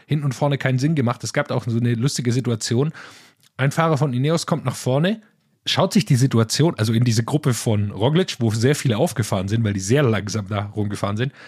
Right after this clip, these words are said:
schaut sich die Situation an und du siehst in seinem Blick, wie er denkt, "What the fuck?"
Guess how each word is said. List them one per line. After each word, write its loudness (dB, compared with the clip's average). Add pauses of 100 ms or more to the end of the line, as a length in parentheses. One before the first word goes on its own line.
(120)
schaut -2
sich -2
die 2
Situation 2
an 2
und 2
du 2
siehst 2
in 6
seinem 4
Blick, 0
wie 6
er 4
denkt, 2 (300)
"What -4
the -2
fuck?" -4